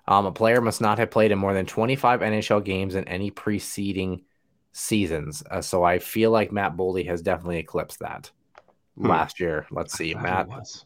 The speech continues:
Speaker 1: Boldy. N H L.
Speaker 2: Well, he definitely played more than twenty-five. There's no question about that.
Speaker 1: Yeah, he's played fifty-five career games. So, yeah, I don't think he is a rookie, but certainly a fantastic season for him to start, because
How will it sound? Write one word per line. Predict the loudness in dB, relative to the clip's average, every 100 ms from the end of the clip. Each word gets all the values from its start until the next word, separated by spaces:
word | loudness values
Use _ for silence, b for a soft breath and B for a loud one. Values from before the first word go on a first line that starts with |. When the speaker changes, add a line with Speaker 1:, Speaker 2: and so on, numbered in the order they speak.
| -4
Speaker 1:
Boldy. | -2 -2 -2 -6 -10 _ b b b b b b b b _ _ _ _ _ _ _ 0
N | 4
H | 4 4
L. | 2 -2 b b b b b _ _ _ 0
Speaker 2:
Well, |
he | 4
definitely | 4 4 2
played | 2 0
more | -2
than | -6
twenty-five. | -10 -10 -6 -4 -4 -6
There's | -10
no | -10
question | -10 -10 -10 -10
about | -8 -8
that. | -10 -12 -14 _ _
Speaker 1:
Yeah, | -2 0
he's | 0 -4 -4
played | -2 0
fifty-five | -2 -4 -2 -2 -2 -2
career | -2 -2
games. | -2 -6 -8
So, | -2 0
yeah, | 0 -2
I | -2
don't | -2 -2
think | -4
he | -2
is | -2
a | 0
rookie, | 0 0 2
but | 4
certainly | 6 6 4 0 B B B B
a |
fantastic | 2 2 4 2 2 0
season | 2 2 2 0 -2
for | -2
him | 0 0
to |
start, | 0 2 2 2
because | 2 2 2